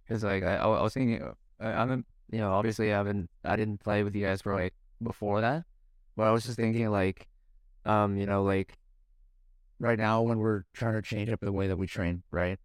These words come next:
What we were talking about recently, like, have, have some sort of objective. Like, we need to be able to kind of hit cross court, blah, blah, blah. But then, like, before that,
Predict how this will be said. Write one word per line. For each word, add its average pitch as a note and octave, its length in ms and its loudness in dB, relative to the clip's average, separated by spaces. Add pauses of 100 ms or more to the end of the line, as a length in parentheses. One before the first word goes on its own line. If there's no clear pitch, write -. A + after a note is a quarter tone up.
(180)
What G2 160 -2
we G2+ 100 2
were G#2 100 0
talking G2 240 0
about F2+ 140 0
recently, F2+ 400 -4
like, F2 280 -6 (260)
have, G#2+ 280 -4
have A#2 220 -4
some B2 140 -4
sort A2+ 180 -2
of G#2+ 140 -4 (460)
objective. G2 600 -2 (380)
Like, G#2+ 120 -2
we A#2 100 2
need A#2 140 0
to A#2+ 60 -4
be A2+ 100 0
able G#2 160 0
to G#2 120 -6
kind G#2 160 -4
of F#2+ 60 -6
hit A2 140 -2
cross A2 240 -2
court, A2 420 0 (280)
blah, A2 200 2
blah, - 20 2
blah. G2 300 2 (380)
But A2+ 100 -2
then, A2+ 400 0
like, G#2+ 160 0
before A#2+ 340 0
that, G2+ 240 2